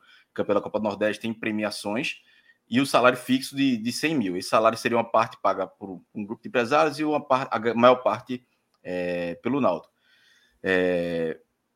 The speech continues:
o maior trunfo do Náutico é ele querer ficar em Recife, que a informação é de que a filha dele estuda, é, no, no colégio com, com ensino, é, americano,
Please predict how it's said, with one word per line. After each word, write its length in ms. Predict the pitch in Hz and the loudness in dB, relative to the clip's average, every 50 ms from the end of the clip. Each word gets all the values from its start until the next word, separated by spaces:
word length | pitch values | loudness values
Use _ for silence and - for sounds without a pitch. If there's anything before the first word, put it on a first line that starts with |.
| _ _ | _ _
o 80 | - 139 | 2 8
maior 200 | 156 160 180 208 | 10 10 10 10
trunfo 280 | 208 180 160 135 - - | 8 4 0 0 0 -2
do 120 | - 156 | -4 0
Náutico 320 | 147 139 143 143 - - | 2 2 2 2 4 4
é 60 | 160 156 | 4 4
ele 220 | 160 165 170 - _ _ | 2 0 -6 -16 _ _
querer 300 | - 190 185 160 151 156 | 0 4 4 6 4 4
ficar 160 | 156 - 170 | 2 -2 -4
em 60 | 160 | -2
Recife, 400 | 175 208 202 - - 117 98 - | -2 -2 -4 -6 -6 -8 -8 -8
que 60 | - 147 | -8 -8
a 40 | |
informação 420 | 147 147 165 156 151 143 151 - 151 | -6 -4 -2 0 0 0 -2 -2 -6
é 40 | 156 | -6
de 60 | 170 | -6
que 340 | 170 - 156 156 160 160 101 | -8 -8 -4 -2 -2 0 0
a 80 | 107 | -2
filha 260 | 113 - 135 127 123 | -2 -2 -2 0 0
dele 220 | 110 92 110 113 117 | 0 0 0 -2 -2
estuda, 600 | 107 - - 117 107 104 101 95 92 82 76 - - | -2 -4 -6 -2 0 2 2 2 2 0 -4 -6 -8
é, 420 | 95 92 87 87 85 82 82 73 67 | -8 -6 -6 -4 -4 -6 -6 -8 -8
no, 280 | 85 92 95 95 90 | -10 -10 -10 -8 -8
no 140 | 82 98 98 | -8 -8 -6
colégio 400 | - - 104 95 95 104 104 - - _ | -4 -2 0 2 2 0 -2 -4 -10 _
com, 360 | - 117 113 113 110 104 95 - | -8 -6 -4 -4 -4 -4 -6 -6
com 80 | - 113 | -6 -6
ensino, 500 | 107 - - - 117 120 123 131 127 127 _ _ _ _ _ _ - | -6 -6 -6 -4 0 0 2 0 0 -4 _ _ _ _ _ _ -12
é, 200 | 87 87 87 95 | -6 -2 0 4
americano, 580 | 107 120 127 139 131 - 123 117 107 95 82 | 6 6 6 4 2 0 2 2 2 2 0